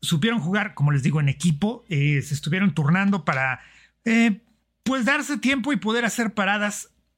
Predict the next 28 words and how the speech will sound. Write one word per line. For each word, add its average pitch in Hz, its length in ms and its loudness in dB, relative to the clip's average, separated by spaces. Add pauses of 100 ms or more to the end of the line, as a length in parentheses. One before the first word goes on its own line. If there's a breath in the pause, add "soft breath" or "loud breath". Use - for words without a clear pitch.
(560)
sin 254 340 0
problemas. 180 680 -2
Digamos 208 440 2
que 185 340 2
mientras 190 420 2
uno 240 220 2
se 220 140 -2
adelantaba, 240 680 -2 (340 soft breath)
el 170 160 2
otro 220 280 0
trataba 196 400 0
de 196 120 0
detener 175 460 0
el 190 120 -2
pelotón 175 440 -2
detrás 165 380 -2
de 175 140 0
él 226 120 -4
para 240 260 -4
poderle 220 340 -2
darle 214 240 -2
el 226 60 -8
suficiente 208 720 0
tiempo 180 460 0
a, 151 120 -2
a 156 160 -6
su 160 140 -8
compañero 170 600 -2